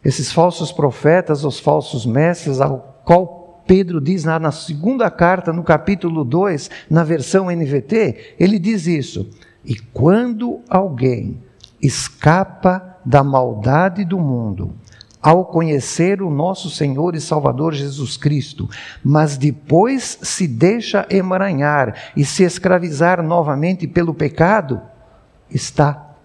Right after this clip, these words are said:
pior que antes." O seu estado é pior que antes. Essa situação do falso mestre, do falso profeta. O texto de Judas continua no versículo treze,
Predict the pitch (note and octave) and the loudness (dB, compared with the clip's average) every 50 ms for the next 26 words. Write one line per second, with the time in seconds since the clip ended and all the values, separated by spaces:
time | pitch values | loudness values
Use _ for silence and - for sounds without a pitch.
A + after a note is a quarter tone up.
0 | _ - - G#3 F#3+ E3 C#3 B2+ C#3 B2+ B2+ C3 - - - B2+ A2+ G#2+ G#2 F#2 | _ 0 0 0 2 2 0 0 0 0 -2 -4 -8 -8 -4 -2 -2 -2 -2 -4
1 | F#2 - - - - - - - - C3 A2+ - A#2+ C#3 B2+ A#2 A2 - - B2 | -6 -8 -10 -16 -16 -16 -16 -12 -8 -8 -8 -4 -2 -2 -2 -2 -6 -6 -4 -2
2 | A#2 C3 A2+ A#2 - - - - - - - - G3+ G3+ D#3+ B2+ B2 C3+ D3+ D#3+ | -2 -2 -2 -4 -6 -2 0 -2 -2 -2 -4 -6 -4 -2 0 0 0 0 0 -2
3 | D#3 - - G2 G2 - - C#3+ - _ - - - - - - - _ _ _ | -4 -6 -8 -8 -8 -8 -8 -12 -16 _ -20 -20 -18 -18 -18 -20 -20 _ _ _
4 | _ _ _ _ _ _ _ _ _ _ _ _ - - _ _ _ _ - D3 | _ _ _ _ _ _ _ _ _ _ _ _ -20 -20 _ _ _ _ -2 0
5 | D3 C#3+ C#3+ E3 D3+ D3 - E3 - F#3+ F#3 F3+ - - F3 F3 F3 D#3+ C3+ C3 | 0 0 0 -2 -4 -4 -4 -6 -4 -4 -4 -4 -4 -4 -4 -4 -4 -4 -6 -6
6 | - - C#3 C3 A#2+ - - A#2 A#2 A#2+ D3 E3 E3 - - - - - - _ | -2 0 0 0 0 -4 -6 -4 -2 0 -2 -2 -4 -6 -14 -18 -20 -20 -20 _
7 | _ _ _ _ _ _ _ - - B2 G#2+ - - C3+ C3 C3 - - - - | _ _ _ _ _ _ _ -10 -10 -8 -4 2 2 4 4 2 -2 -8 -8 -6
8 | - A#2+ G#2+ - - A#2 B2 C#3+ D#3 - - - - - _ _ _ _ _ _ | -6 -6 -6 -4 -4 -2 0 0 -2 -4 -10 -20 -20 -20 _ _ _ _ _ _
9 | _ _ _ _ _ - _ _ _ _ _ _ _ _ _ _ _ _ _ _ | _ _ _ _ _ -20 _ _ _ _ _ _ _ _ _ _ _ _ _ _
10 | _ _ - C3+ A#2+ - - - - F3+ G#3 - - - F3 E3 D3+ B2 C3 F3 | _ _ -6 -6 -6 -4 -2 2 2 2 2 2 -2 -6 -4 -4 -2 -4 -4 -4
11 | G3 F3+ F#3 F3 - - - - F#3 F#3+ F3+ F#3+ F#3 D#3+ C#3+ E3+ G#3 A3+ A3+ G#3+ | -2 -2 -2 -2 -4 -10 -4 -2 -2 -2 -2 -2 -2 -2 0 0 -2 -2 -4 -4
12 | G3 F#3+ F3 E3+ E3+ D#3+ D3+ - - F3+ - G#3 G3+ G#3 - - - D#3 F3+ F3 | -4 -4 -2 -4 -4 -4 -4 -8 -10 -8 -6 -6 -6 -6 -6 -4 -2 -2 -2 -2
13 | E3+ C#3 A2+ G#2+ B2+ - - | -4 -6 -6 -6 -8 -8 -8